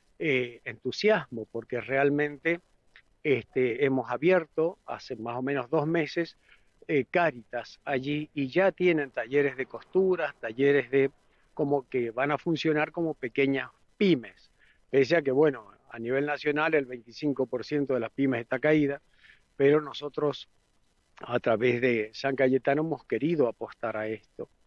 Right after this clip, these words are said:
También la comisión de todos los, mm, las donaciones que recibe hace parte a los pueblos originarios huarpes en las lagunas de Guanacache, que es nuestra tierra de misión.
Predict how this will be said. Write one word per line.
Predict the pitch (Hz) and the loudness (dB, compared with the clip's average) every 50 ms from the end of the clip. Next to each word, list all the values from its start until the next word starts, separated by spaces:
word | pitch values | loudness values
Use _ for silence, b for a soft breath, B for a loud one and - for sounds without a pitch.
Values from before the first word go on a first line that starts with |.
| B B B B _ _ | B B B B _ _
También | - 104 104 117 139 156 156 | -8 -4 2 4 4 4 4
la | 156 147 | 4 2
comisión | - 151 139 151 151 139 - - 185 190 208 | 0 0 -2 -2 -4 -4 -2 0 0 0 0
de | 175 123 110 | -2 -4 -6
todos | _ _ - 180 180 170 156 139 | _ _ 4 4 4 4 2 0
los, | 131 110 101 _ _ _ _ _ _ _ - | -2 -4 -14 _ _ _ _ _ _ _ -12
mm, | 147 135 123 120 113 113 | -10 -8 -8 -8 -8 -6
las | 123 113 - - | -6 -6 -4 -4
donaciones | 127 113 110 113 - - - 180 170 160 147 139 | -4 -4 -4 -6 -4 0 2 4 4 2 0 -2
que | - 175 160 | 0 -2 -2
recibe | - 165 165 - - - 190 160 151 165 170 _ _ _ _ B B B B B - | 0 -2 -4 -4 -4 -4 -2 0 0 -2 -4 _ _ _ _ B B B B B -2
hace | 170 156 151 - - 165 | 0 0 0 -2 -4 -4
parte | 151 - 160 147 143 151 147 - - 185 190 190 - - | -2 0 0 0 0 0 -4 -2 2 2 2 2 2 0
a | 147 135 | -4 -4
los | 123 117 - | -4 -4 -4
pueblos | _ - 135 139 135 151 156 143 | _ 0 0 2 2 0 -2 -2
originarios | 147 143 127 120 - - 127 123 123 131 143 139 131 | -2 -6 -6 -8 -10 -8 -6 -4 -4 -4 -4 -4 -2
huarpes | 135 143 139 131 139 147 _ - 175 165 - - _ - | 2 2 2 2 2 0 _ -4 -6 -6 -8 -14 _ -8
en | 147 123 | -6 -4
las | 123 120 127 | -2 -2 0
lagunas | 143 151 135 131 123 131 135 139 156 160 - B B B B B B _ - | 0 -2 -2 0 -2 -2 -2 -2 -4 -6 -8 B B B B B B _ 0
de | 131 135 | 0 2
Guanacache, | 127 135 143 143 147 143 - - 143 143 - - 185 170 | 4 4 2 2 0 0 0 0 0 0 0 -2 -4 -2
que | - 147 | 0 0
es | 135 123 | 0 0
nuestra | 139 143 131 131 - 165 165 147 | 0 -2 -2 -2 0 0 0 0
tierra | - 135 139 135 127 120 123 113 | 0 0 0 0 0 -2 -4 -6
de | 110 107 | -8 -12
misión. | 107 107 - - 190 165 131 107 | -16 -10 -2 0 2 2 2 0